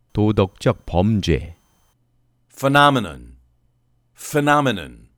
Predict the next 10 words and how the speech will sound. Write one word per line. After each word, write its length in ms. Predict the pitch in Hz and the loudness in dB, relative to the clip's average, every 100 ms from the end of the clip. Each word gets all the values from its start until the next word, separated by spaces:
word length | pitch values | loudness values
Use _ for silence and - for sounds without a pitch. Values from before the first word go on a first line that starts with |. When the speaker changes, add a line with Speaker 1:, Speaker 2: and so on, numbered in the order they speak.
| _ - | _ -6
Speaker 1:
현상. 640 | - 139 123 - - - _ _ _ _ _ _ _ | -2 0 0 -4 -6 -14 _ _ _ _ _ _ _
Speaker 2:
Pillar. 480 | 143 147 107 60 - _ _ _ _ _ _ _ _ | -2 0 0 -6 -18 _ _ _ _ _ _ _ _
Pillar. 500 | 151 175 117 62 55 _ _ _ _ _ | -2 0 -2 -6 -16 _ _ _ _ _
Speaker 1:
기둥, 480 | - 110 82 76 73 _ | 0 2 0 -4 -12 _
기본적인 640 | - 92 110 110 104 123 156 | -10 2 4 4 2 0 -2
부분. 460 | 101 78 71 71 82 _ _ _ _ _ _ | -4 -4 -6 -10 -18 _ _ _ _ _ _
Speaker 2:
Prevailing. 800 | - 135 127 143 139 110 64 57 _ _ _ _ _ _ _ - | -4 0 4 4 4 0 -8 -20 _ _ _ _ _ _ _ -6
Prevailing. 800 | 135 135 139 143 120 65 55 - _ _ _ _ | -2 2 4 4 0 -6 -18 -20 _ _ _ _
Speaker 1:
지배적인, 580 | - 113 131 117 80 95 - | -4 2 4 2 0 -2 -2
우세한. 760 | 117 127 131 101 71 65 80 | -4 -2 -4 -4 -6 -10 -14